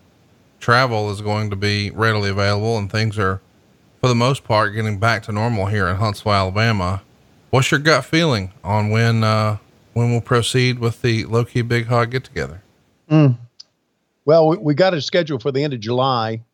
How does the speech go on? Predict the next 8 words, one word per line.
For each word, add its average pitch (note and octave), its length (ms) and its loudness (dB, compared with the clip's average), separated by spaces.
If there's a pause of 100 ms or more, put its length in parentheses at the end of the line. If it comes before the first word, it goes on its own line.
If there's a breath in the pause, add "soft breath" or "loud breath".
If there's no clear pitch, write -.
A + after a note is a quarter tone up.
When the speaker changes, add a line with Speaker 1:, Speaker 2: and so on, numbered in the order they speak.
(280)
Speaker 2:
Uh, A2 240 -4
that C#3 240 0
may D3+ 160 0
be, B2+ 360 -2
uh, G#2 220 4 (1300)
well, F3+ 180 4
I, E3+ 120 2
I G3 220 0